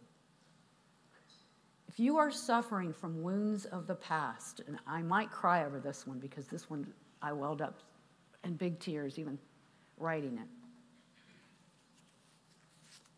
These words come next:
If you are suffering from wounds of the past, you know, some of you didn't come from a loving family of origin. Some of you were abused.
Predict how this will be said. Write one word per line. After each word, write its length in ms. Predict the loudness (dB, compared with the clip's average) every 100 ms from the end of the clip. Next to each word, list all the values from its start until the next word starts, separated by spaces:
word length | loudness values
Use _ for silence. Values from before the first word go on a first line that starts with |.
| _ _ -20 -16 -16 -16
If 140 | -4
you 140 | 4 6
are 100 | 6
suffering 460 | 6 2 2 -4
from 200 | -4 -4
wounds 280 | 0 2 2
of 100 | 0
the 80 | -2
past, 520 | -2 0 -2 -8 -16 -20 -20 -20 -20 -20 _ -20 -20 -20 -20 -20 -20 _ _ _ -20 -20 -20 _ _ -20 -20 -20 -10 -10 -10 -16 -20 _ _ _ -20 -20 -20 -20 -20 -20 _ _ _ _ _ _ _ -20 -20 -4
you 80 | 2
know, 100 | 2
some 200 | 4 6
of 100 | 8
you 100 | 8
didn't 220 | 8 4
come 240 | 2 0 2
from 160 | 0
a 60 | 0
loving 380 | 0 0 -2 -6 -10
family 400 | -6 -4 -4 -4
of 100 | -6
origin. 400 | -6 -6 -6 -8
Some 200 | -4 -4
of 100 | -4
you 200 | -4 -6
were 200 | -6 -6
abused. 580 | -4 -4 -4 -4 -10 -18